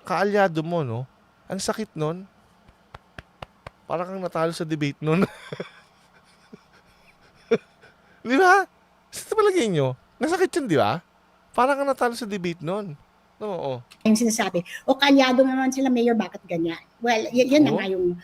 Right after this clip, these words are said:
Speaker 2: question ko din.
Speaker 1: Sakit nun, gagi. Hospital ng Daspa mismo, baka sa Lasal naman. Yung Lasal nga, Lasal, Lasal. Teka, may hospital lang Dasma ba?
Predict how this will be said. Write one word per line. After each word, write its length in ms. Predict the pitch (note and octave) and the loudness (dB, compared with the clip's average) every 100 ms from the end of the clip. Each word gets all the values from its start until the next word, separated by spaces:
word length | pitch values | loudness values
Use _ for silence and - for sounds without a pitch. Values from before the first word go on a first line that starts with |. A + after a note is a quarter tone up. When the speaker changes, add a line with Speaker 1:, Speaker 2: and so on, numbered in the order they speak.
| - | -8
Speaker 2:
question 460 | - F#3+ - F#3 F3 | 0 0 2 0 2
ko 80 | F3+ | 0
din. 180 | G#3+ - _ - - | -2 -4 _ -20 -20
Speaker 1:
Sakit 400 | - F#3 G3 G3+ | -12 -10 -10 -10
nun, 160 | A#3+ | -12
gagi. 560 | A3+ F#3 E3+ E3+ G#3 - _ _ _ _ _ _ _ _ | -8 -6 -6 -8 -10 -12 _ _ _ _ _ _ _ _
Hospital 340 | D3 D3 D#3 D#3+ | -14 -8 -4 -4
ng 80 | D3+ | 2
Daspa 380 | D3+ C#3+ D3 | 2 2 -4
mismo, 400 | C#3+ C#3+ C#3+ C#3 | -2 -6 -4 -2
baka 260 | D3 C#3+ C#3 C#3 | -2 -2 -4 0
sa 160 | C#3+ | 0
Lasal 400 | C#3+ C#3 C#3 C#3 | 0 -2 -2 0
naman. 240 | C3+ C3+ C#3 | 0 -2 -4
Yung 140 | D3 | 0
Lasal 240 | E3 G3 F3+ | 0 0 -6
nga, 160 | F#3 F3+ | -8 -8
Lasal, 400 | D#3+ D3 D3 C3+ | -10 -6 -6 -4
Lasal. 300 | B2+ A#2+ A#2 A#2 _ _ _ _ _ _ _ _ _ _ | -8 -8 -10 -12 _ _ _ _ _ _ _ _ _ _
Teka, 160 | - A3 | -6 -4
may 160 | A#3 G3+ | 0 0
hospital 480 | G3 - F3+ F#3 | 0 -2 -2 -2
lang 160 | F3+ E3 | -2 0
Dasma 320 | C#3+ - B2 | -2 0 2
ba? 160 | A#2+ | 2